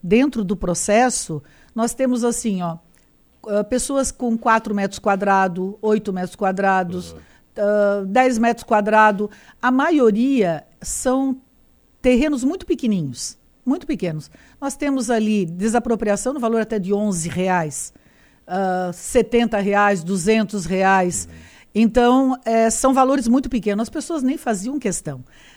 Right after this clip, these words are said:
Speaker 1: A ideia, no começo, era que elas assinassem esse documento, ah,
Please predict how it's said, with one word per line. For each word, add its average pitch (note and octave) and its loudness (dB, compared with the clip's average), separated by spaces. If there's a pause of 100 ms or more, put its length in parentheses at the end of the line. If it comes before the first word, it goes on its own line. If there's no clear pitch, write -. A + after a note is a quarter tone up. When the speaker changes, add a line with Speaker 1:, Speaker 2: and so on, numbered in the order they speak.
(200)
Speaker 1:
A C#4 2
ideia, A#3 4
no G3+ 0
começo, G3+ 0
era G3 0
que G#3 -4
elas G3+ 0
assinassem G3 0
esse A#3+ 0
documento, A3 0 (320)
ah, G#3 0